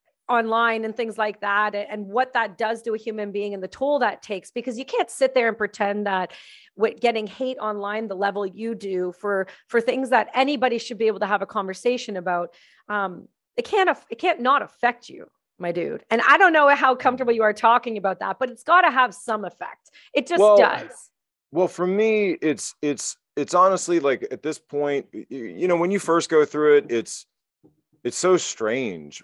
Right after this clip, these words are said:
Speaker 2: right? Because usually, for me, it was like, you know, the first time you get misquoted by a major news source.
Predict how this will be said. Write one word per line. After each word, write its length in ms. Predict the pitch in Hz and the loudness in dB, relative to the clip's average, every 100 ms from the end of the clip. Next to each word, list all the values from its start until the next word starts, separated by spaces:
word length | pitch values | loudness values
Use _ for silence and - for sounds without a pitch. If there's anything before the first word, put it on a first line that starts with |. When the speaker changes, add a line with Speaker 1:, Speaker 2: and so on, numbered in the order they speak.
| _ | _
Speaker 2:
right? 380 | 101 101 101 - | 2 2 2 -2
Because 800 | 104 - 117 113 107 104 95 - _ _ _ _ _ _ - | -12 -12 0 2 4 2 0 -8 _ _ _ _ _ _ -8
usually, 560 | 147 165 185 185 123 | -2 0 0 -2 -4
for 160 | - 139 | -6 -6
me, 160 | 170 | -2
it 80 | 226 | -2
was 180 | 165 113 | -2 -2
like, 380 | 127 120 107 - _ _ _ | 2 2 0 -8 _ _ _
you 80 | 143 | -8
know, 120 | 135 | -6
the 80 | 104 | -6
first 340 | - 139 143 | -4 -2 -2
time 220 | - 135 123 | -4 -4 -4
you 100 | 104 | -4
get 180 | 123 | -4
misquoted 1000 | 107 107 104 - - 113 110 95 87 - _ _ _ _ _ | -4 -8 -8 -12 -2 0 0 -2 -4 -10 _ _ _ _ _
by 680 | 87 104 98 98 95 90 - | -2 0 2 0 -2 -4 -8
a 60 | 104 | -10
major 480 | 98 95 107 95 101 | -8 -6 -6 -6 -8
news 340 | 90 87 85 | -8 -10 -12
source. 640 | - - 52 53 - - | -12 -12 -12 -12 -14 -16